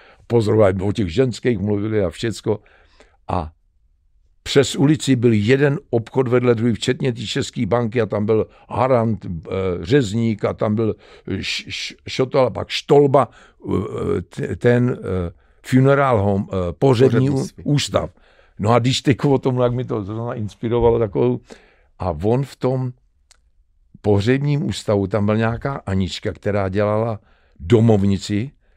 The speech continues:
Speaker 1: naproti Národní budově, kde ona bydlela, a tam se o to starala a ona si přivydělávala, že chodila uklízet. A ona chodila uklízet do, do toho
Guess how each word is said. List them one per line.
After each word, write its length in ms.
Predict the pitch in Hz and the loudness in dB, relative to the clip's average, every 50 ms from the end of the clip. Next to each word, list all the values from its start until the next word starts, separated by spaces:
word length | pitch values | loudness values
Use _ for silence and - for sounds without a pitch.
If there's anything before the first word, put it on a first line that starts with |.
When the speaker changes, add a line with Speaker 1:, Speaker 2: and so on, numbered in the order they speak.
| _ _ _ _ _ _ - | _ _ _ _ _ _ -6
Speaker 1:
naproti 440 | 76 92 92 - 110 113 104 98 113 | -4 -4 -2 0 0 0 2 2 2
Národní 420 | 107 101 98 101 104 104 107 104 | 2 2 2 2 0 2 2 0
budově, 340 | 90 87 95 95 92 98 107 | 2 0 0 0 0 0 0
kde 160 | 107 101 101 | 0 0 0
ona 260 | 98 107 107 107 113 | 0 0 0 -2 -2
bydlela, 580 | 117 92 92 80 87 90 85 82 80 82 101 113 _ _ _ _ _ _ _ - | -2 -4 -6 -4 -4 -4 -4 -4 -4 -6 -8 -10 _ _ _ _ _ _ _ -18
a 120 | - 98 | -14 -8
tam 180 | - 98 98 95 | -6 -4 -4 -2
se 120 | - - | 0 0
o 120 | 113 110 110 | 0 0 0
to 140 | - 123 | -2 -4
starala 500 | 104 - - - 92 92 95 98 107 110 110 _ _ _ _ - | -6 -6 -6 -4 -4 -2 -2 -2 -4 -6 -8 _ _ _ _ -4
a 60 | 87 | -2
ona 240 | 92 104 113 123 127 | 0 2 2 0 0
si 160 | - - 135 | 0 -4 -4
přivydělávala, 960 | - - - 131 123 127 120 107 110 104 98 95 90 85 85 85 87 92 113 - | -4 -2 -2 0 2 2 2 2 2 2 2 2 0 -2 -2 -4 -4 -4 -6 -8
že 140 | - - 82 | -10 -12 -10
chodila 340 | - 104 104 104 113 113 | -6 -6 -2 0 0 0
uklízet. 520 | 117 104 - - 120 123 127 113 87 85 76 - _ _ _ - - - - - | 0 -2 -4 -6 -4 -4 -4 -6 -8 -10 -12 -18 _ _ _ -20 -20 -20 -10 -6
A 60 | - | -4
ona 260 | 95 90 98 104 113 | -2 0 2 2 2
chodila 340 | 107 - 127 117 110 120 120 | 2 0 0 0 2 2 2
uklízet 440 | - - 87 - 117 110 101 110 113 | 0 -2 -6 -6 -4 -4 -2 -2 -2
do, 160 | 107 110 110 - _ _ _ _ _ _ - | -2 -2 -4 -6 _ _ _ _ _ _ -4
do 120 | 92 90 | -2 -2
toho 460 | - - 117 117 117 110 104 104 - | 2 4 4 6 6 6 4 2 0